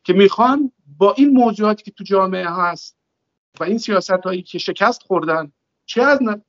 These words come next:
چه سیاست‌های دولتی و چه سیاست‌های اتحادیهٔ اروپا، با همون ت-، از همون طریق پارلمانتاریسم می‌کنن.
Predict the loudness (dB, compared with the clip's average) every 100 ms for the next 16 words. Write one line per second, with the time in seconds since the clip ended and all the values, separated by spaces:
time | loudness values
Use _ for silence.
0 | -14 -10 -6 -4 -4 -4 -6 -8 -4 -2
1 | -2 -4 -6 -12 -10 -10 -8 -10 -10 -10
2 | -6 -6 -6 -8 -8 -10 -4 -4 -2 -6
3 | -6 -2 0 0 _ _ _ _ 0 2
4 | 6 6 4 2 -4 -4 0 0 0 -2
5 | -2 -4 -2 -2 -2 -6 -4 -8 -8 -10
6 | -12